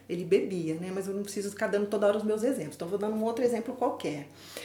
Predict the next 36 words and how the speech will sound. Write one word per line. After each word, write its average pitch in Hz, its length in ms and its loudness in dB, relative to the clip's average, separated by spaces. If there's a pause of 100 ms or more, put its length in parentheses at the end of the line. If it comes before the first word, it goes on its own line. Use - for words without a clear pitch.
(220)
Então, 208 280 -2
meu, 233 320 0
vamos 190 320 -2
imaginar 214 340 -2
que 208 60 -8
se - 100 -4
meu 214 120 6
pai 233 220 2
era 240 100 2
uma 240 140 2
pessoa 240 300 -2
violenta. 226 580 -2 (100)
Então, 190 280 -6
ele 190 100 0
batia, 202 680 0 (260)
tinha 208 180 0
uma 196 120 0
tensão 196 840 0
dentro 175 360 -2
da 160 100 -6
casa, 180 800 -2
né? 190 360 -2
E, 160 380 -4 (260)
sei 233 160 -4
lá, 208 140 -4
eu - 80 -2
ficava 190 320 -2
ali 175 680 0 (220)
morrendo 185 340 -2
de 214 120 -4
medo. - 440 -8 (600)
Aí 196 240 0
eu 175 160 4 (420)
vivo 196 500 2
com 175 140 -8
isso, 170 460 -4